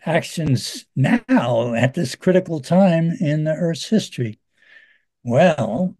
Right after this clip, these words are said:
enter Climate Defiance, a kick-ass group of younger activists whose motto is, "We are young, we are livid, we are no longer willing to be disposable." And Martin Giannetti of the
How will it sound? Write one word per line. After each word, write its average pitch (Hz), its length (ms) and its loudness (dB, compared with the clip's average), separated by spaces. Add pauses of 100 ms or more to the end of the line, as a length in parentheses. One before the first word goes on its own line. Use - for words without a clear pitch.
enter 165 600 4
Climate 180 500 6
Defiance, 208 760 6
a 170 180 4
kick-ass 180 600 4
group 208 380 4
of 147 120 2
younger 165 380 0
activists 160 640 0
whose 170 260 4
motto 190 400 8
is, 165 540 0 (420)
"We 165 160 4
are 170 140 6
young, 170 520 6 (280)
we 143 140 2
are 147 180 6
livid, 151 560 4 (580)
we 135 140 2
are 156 120 6
no 185 200 8
longer 214 380 10
willing 202 340 10
to - 160 0
be 196 240 6
disposable." 170 1200 2 (680)
And 120 440 0
Martin 160 400 2
Giannetti 160 840 4
of 147 300 4
the 147 120 -2